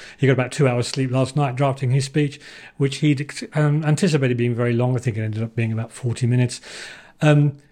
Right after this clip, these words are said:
and it really just, uh, went back over his main concerns, which were he didn't want to see schools that were independent, um, being controlled by the Education, Sport and, um,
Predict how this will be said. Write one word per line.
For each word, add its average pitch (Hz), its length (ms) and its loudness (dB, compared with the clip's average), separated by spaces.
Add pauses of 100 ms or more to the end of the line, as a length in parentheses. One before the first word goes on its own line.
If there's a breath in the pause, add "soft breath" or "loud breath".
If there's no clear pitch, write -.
(260 soft breath)
and 160 260 2
it 165 120 0
really 160 200 4
just, 151 320 -2
uh, 156 120 2
went 147 260 2
back 143 240 2
over 139 440 2
his 131 300 2
main 135 380 2
concerns, 135 600 0
which 135 240 -4
were 139 140 2
he 135 160 0
didn't 131 300 0
want 123 160 -2
to 120 80 -2
see 120 400 0 (320 loud breath)
schools 131 400 0
that 135 80 -4
were 165 200 4
independent, 123 680 -2 (400 loud breath)
um, 127 500 0 (140)
being 123 400 2
controlled 135 800 2
by 117 480 -2 (420)
the 135 280 2
Education, 120 720 -2
Sport 131 420 -4
and, 120 220 -2 (240)
um, 113 400 0